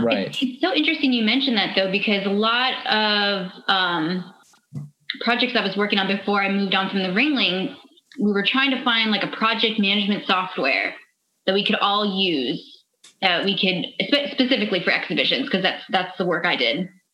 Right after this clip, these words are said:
Speaker 2: And our designer was really spearheading at the time. But in those project management software suites, you could have,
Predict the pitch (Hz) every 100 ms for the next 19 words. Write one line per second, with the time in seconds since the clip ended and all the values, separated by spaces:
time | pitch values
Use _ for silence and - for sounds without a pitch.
0 | _ _ - 190 185 185 190 190 214 226
1 | 214 175 185 175 - 185 185 170 175 156
2 | 165 190 139 156 196 - - 208 196 233
3 | 240 226 240 233 214 214 202 190 - 294
4 | 339 - 208 208 180 175 - 202 196 196
5 | 180 175